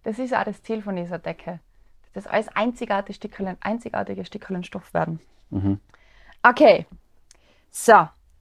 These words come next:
Speaker 1: Ähm,
Speaker 2: Spannend.
Speaker 1: ganz eine wichtige Frage, Manu, was mir,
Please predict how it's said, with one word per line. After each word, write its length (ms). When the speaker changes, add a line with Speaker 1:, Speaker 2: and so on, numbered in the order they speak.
Speaker 1:
Ähm, 520
Speaker 2:
Spannend. 220
Speaker 1:
ganz 240
eine 120
wichtige 440
Frage, 260
Manu, 360
was 200
mir, 240